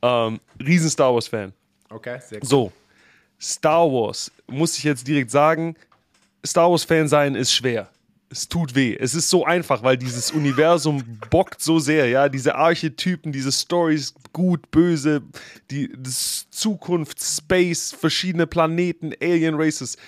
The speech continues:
Speaker 1: Das ist einfach, äh, das perfekte Material, ja.
Speaker 2: Ja.
Speaker 1: Was du daraus machst, ist nicht immer gut gewesen in den letzten Jahren. Ja, müssen, müssen wir sagen, wie es ist.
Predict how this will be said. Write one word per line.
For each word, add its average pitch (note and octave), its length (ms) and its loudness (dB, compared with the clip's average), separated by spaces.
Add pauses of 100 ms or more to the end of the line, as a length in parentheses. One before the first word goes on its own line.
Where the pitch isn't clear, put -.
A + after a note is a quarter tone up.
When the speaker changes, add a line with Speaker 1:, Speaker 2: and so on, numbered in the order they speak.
(280)
Speaker 1:
Das B2 100 -12
ist - 100 -6
einfach, F#3 380 2
äh, B2+ 340 -4
das F3+ 260 2
perfekte G3+ 420 2
Material, C3+ 560 0
ja. A#2 180 0 (300)
Speaker 2:
Ja. G#2+ 220 -10 (160)
Speaker 1:
Was E3+ 400 -2
du F#3+ 100 -10
daraus E3 460 2
machst, D3+ 560 -4 (440)
ist E3+ 240 0
nicht F3 260 -2
immer E3 240 2
gut C3+ 240 -6
gewesen A2+ 400 -4
in B2 60 -10
den A2 100 -10
letzten G#2 300 -12
Jahren. F2 240 -14
Ja, A#2+ 180 2
müssen, F3+ 320 -4
müssen F#3 160 -4
wir E3 80 0
sagen, D3 260 2
wie C3 40 -4
es A#2+ 100 -6
ist. G#2+ 240 -8